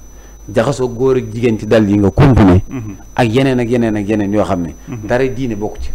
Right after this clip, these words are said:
Speaker 2: Dëgg la.
Speaker 1: Te Sëñ Tuubaa nag.
Speaker 2: Mhm.
Speaker 1: Ku fonk
Speaker 2: Diine.
Speaker 1: diine la.
Speaker 2: Mhm.
Speaker 1: Lépp loo koy defal.
Speaker 2: Mhm.
Speaker 1: Faaw mu ànd ak diine.
Speaker 2: Mhm.
Speaker 1: Kon nañ koy waajal.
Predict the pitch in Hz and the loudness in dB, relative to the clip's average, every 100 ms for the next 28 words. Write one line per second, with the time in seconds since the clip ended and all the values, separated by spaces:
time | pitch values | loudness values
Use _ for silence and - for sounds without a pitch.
0 | - 123 101 85 85 95 107 113 117 104 | -4 -4 -4 -6 -8 -8 -6 -4 -2 0
1 | 92 117 - - - 135 113 95 - 98 | 0 -2 -2 -4 -4 -4 -4 -8 -14 -16
2 | - 147 160 160 - 147 208 - - - | -4 -2 -2 -4 -4 -4 -4 -10 -20 -20
3 | - - 147 110 101 117 110 98 92 98 | -20 -20 -14 -12 -8 -2 0 0 -2 -6
4 | - 127 104 98 123 131 170 - 156 147 | -6 -8 -8 -8 -4 0 0 0 2 2
5 | 139 123 113 92 85 78 - 127 113 113 | 2 0 0 0 -2 -4 0 2 2 2
6 | 117 92 107 92 87 87 73 - - - | 0 0 -2 -2 -2 -2 -2 -4 -4 -4
7 | 127 113 - - 104 139 - - - - | -2 -4 -8 -2 -2 -2 -6 -18 -20 -20
8 | - - - 92 98 104 95 95 92 101 | -20 -20 -14 -6 -2 -2 -2 -2 0 0
9 | 98 101 | 2 0